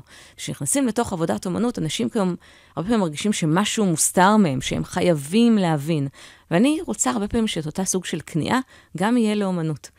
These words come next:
שתוכל לבוא לאומנות, להיכנס ולהגיד, "וואו, אני נהנה,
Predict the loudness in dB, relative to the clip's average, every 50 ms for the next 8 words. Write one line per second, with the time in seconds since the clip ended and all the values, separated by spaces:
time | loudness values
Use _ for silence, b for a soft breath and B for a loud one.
0 | b b b b _ -16 -14 -14 -6 -2 0 2 2 2 0 0 0 0 0 0
1 | 0 0 0 -2 -2 -4 -6 -8 -6 -4 -4 -4 -4 -4 -6 -6 -6 -6 -6 -6
2 | -4 -4 -2 -2 -4 -4 -8 -12 _ _ _ _ _ _ _ _ _ _ _ _
3 | -8 -6 -4 -4 -4 -4 -4 -4 -4 -2 0 0 0 0 -2 -4